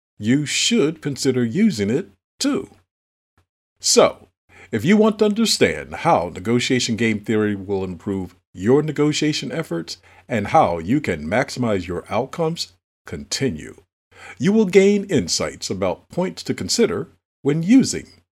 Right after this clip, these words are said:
negotiation game theory. Principles of negotiation game theory.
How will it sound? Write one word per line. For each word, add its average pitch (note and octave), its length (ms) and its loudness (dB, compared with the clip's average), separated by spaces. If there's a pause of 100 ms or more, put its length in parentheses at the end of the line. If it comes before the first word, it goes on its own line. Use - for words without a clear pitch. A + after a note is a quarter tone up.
negotiation E2 720 -4
game D#2+ 260 -6
theory. - 460 -12 (1500)
Principles B2+ 680 -2 (100)
of A2 540 -2
negotiation F#2+ 800 -4
game D3 280 -2
theory. G3+ 420 -4